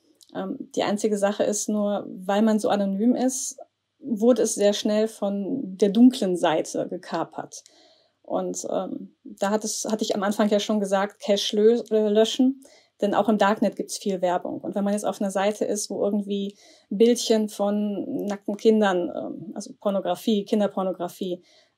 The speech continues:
ähm, gewesen sind, landen die halt auf dem Rechner. Und solche Bilder will man nicht haben, denn damit macht man sich, auch wenn man's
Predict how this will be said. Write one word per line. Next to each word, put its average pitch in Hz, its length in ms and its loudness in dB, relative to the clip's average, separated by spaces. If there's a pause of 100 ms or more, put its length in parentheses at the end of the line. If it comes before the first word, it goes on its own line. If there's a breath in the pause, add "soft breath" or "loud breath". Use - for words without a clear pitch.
ähm, 180 360 -6 (720)
gewesen 202 340 6
sind, 185 260 0
landen 208 260 2
die 208 140 -2
halt 202 140 0
auf - 140 -2
dem 202 160 2
Rechner. 202 600 0
Und 190 140 -8
solche 214 260 0
Bilder 208 280 6
will 233 100 6
man 208 160 4
nicht 180 200 -6
haben, 190 280 0
denn 196 120 -2
damit 202 240 -2
macht 202 240 -2
man 214 160 0
sich, 214 200 -2
auch - 140 -6
wenn 202 80 0
man's 190 420 -8